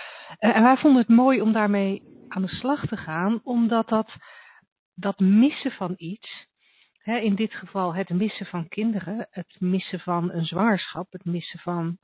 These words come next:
zelf kinderen baren. Ehm, als je dat wat breder trekt, kom je op een gevoel dat, dat veel, van veel mensen, eh, hebben.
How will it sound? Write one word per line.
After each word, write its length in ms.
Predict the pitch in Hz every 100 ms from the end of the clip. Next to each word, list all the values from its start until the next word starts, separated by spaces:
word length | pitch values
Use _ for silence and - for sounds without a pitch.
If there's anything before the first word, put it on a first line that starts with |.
| _ _
zelf 360 | - 185 175 -
kinderen 380 | 240 262 190 156
baren. 440 | 151 151 151 208 - - - - - _ _
Ehm, 640 | 196 202 202 196 190 190 196 _ - _
als 140 | 208
je 80 | 233
dat 120 | 254
wat 220 | 226 196
breder 440 | 175 208 277 262 196
trekt, 420 | - 170 180 -
kom 200 | 247 254
je 100 | 254
op 140 | 208
een 120 | 233 185
gevoel 440 | 190 - 214 208
dat, 280 | 202 202 - - 175
dat 340 | 196 - - _ _
veel, 400 | - 277 247 185 -
van 340 | - 156 - _
veel 240 | 247 233
mensen, 560 | 175 151 - 151 160 _
eh, 120 | 151 143
hebben. 440 | 156 147 113